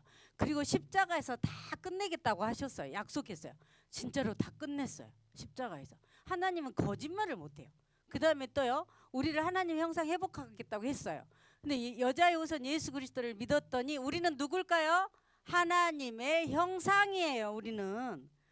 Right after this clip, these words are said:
하나님의 형상을 회복된 데-, 형상 회복된 자예요. 그리고요. 이 세상을 생육하고 번성하고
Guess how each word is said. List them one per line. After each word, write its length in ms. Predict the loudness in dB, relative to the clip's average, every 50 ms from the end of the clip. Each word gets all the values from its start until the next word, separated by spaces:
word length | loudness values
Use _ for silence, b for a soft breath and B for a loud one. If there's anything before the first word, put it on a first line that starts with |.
| _ _ -6
하나님의 540 | -4 -2 0 2 0 0 0 2 2 2
형상을 460 | 4 2 2 0 -2 -4 -4 -2 -2 -2
회복된 460 | -2 -2 -4 -6 -8 -8 -10 -10 -10
데-, 260 | -10 -10 -12 -14 -16 -14
형상 360 | -8 -8 -6 -4 -2 -2 -2
회복된 440 | -2 -4 -4 -4 -6 -6 -8 -10 -8
자예요. 280 | -10 -12 -14 -16 -20 -20 _ _ b b b b b b b
그리고요. 640 | -2 0 0 0 0 -2 -2 -2 0 0 -2 -2 -6 B B B B B
이 200 | 0 2 2 4
세상을 680 | 4 2 2 2 0 0 0 0 0 0 0 -2 -4 -8 _ -14
생육하고 760 | -8 -6 -6 -4 -4 -6 -8 -4 -2 0 0 0 0 -2 -2
번성하고 760 | -2 -2 -4 -2 -2 -4 -4 -4 -4 -6 -6 -4 -4 -4 -4